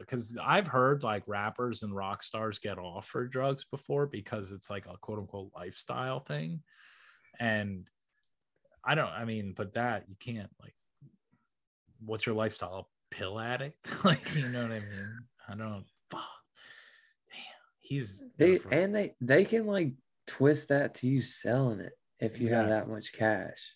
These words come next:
Speaker 1: Yeah, dude, that's what they're gonna do. You, why else would he
Speaker 2: Yeah.
Speaker 1: have that much money? And, like, it's like,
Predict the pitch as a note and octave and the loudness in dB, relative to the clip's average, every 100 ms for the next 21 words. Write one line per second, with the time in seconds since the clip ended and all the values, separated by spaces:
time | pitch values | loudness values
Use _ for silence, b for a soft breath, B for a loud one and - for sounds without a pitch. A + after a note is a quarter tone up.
0 | - E3+ A3 A3+ A3 F3+ B2+ C#3 E3+ E3 | 0 6 8 8 6 4 4 4 6 4
1 | D#3 - D#3 D3+ D3 A#2+ D3+ F3 B2 F2+ | 0 0 0 2 0 2 2 2 -2 -6
2 | F2 F#2 F2+ G#2 A#2+ A#2+ C#3 G#2+ - B2+ | -8 -10 -10 -6 -2 0 0 0 0 0
3 | B2+ B2 B2+ B2+ - C3+ C3+ B2 F#2 F#2 | -2 -4 -4 -6 -6 -2 -2 -2 -6 -8
4 | F2 F2 F#2 F2 F#2 F2 | -10 -12 -14 -14 -14 -14